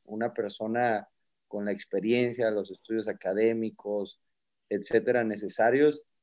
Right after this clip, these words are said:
pues aumenta la probabilidad drásticamente de uno, en es-, en este caso, pues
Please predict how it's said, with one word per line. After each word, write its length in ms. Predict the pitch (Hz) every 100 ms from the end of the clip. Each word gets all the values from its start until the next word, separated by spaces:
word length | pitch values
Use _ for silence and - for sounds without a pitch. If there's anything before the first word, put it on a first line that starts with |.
| _ _ _
pues 380 | - 131 123 127
aumenta 460 | - 120 123 131 151
la 160 | 151
probabilidad 380 | - 120 117 120
drásticamente 920 | 120 123 - 139 117 113 117 110 135
de 180 | 123 113
uno, 600 | 110 117 135 143 139 110 _ _ -
en 220 | 107 110
es-, 200 | 104 -
en 120 | 113 113
este 280 | 113 139
caso, 480 | 135 120 117 135 131 - _
pues 440 | 110 104 104 98